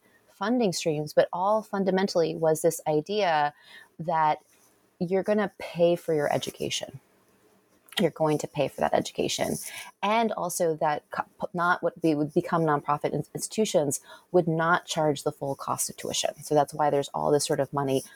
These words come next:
But how do you afford that? How do you afford paying for college?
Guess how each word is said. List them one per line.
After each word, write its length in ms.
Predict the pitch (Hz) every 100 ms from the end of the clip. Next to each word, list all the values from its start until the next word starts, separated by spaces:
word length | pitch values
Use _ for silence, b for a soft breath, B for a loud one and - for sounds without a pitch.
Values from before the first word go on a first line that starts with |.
| -
But 100 | 185
how 240 | 165 185
do 80 | 202
you 100 | 214
afford 320 | 208 208 226
that? 240 | - - - _ -
How 160 | 160 160
do 80 |
you 80 | 175
afford 380 | 170 156 147 143 -
paying 260 | 139 135
for 100 | -
college? 560 | - 135 - - -